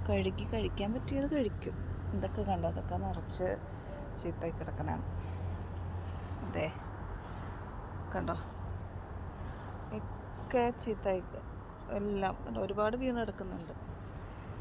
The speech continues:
നല്ല ഇത്, ഇതാണ് ഈന്തപ്പഴത്തിൻ്റെ ഒറിജിനൽ.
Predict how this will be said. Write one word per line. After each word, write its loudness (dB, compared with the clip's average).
നല്ല 6
ഇത്, 4
ഇതാണ് 8
ഈന്തപ്പഴത്തിൻ്റെ 4
ഒറിജിനൽ. 0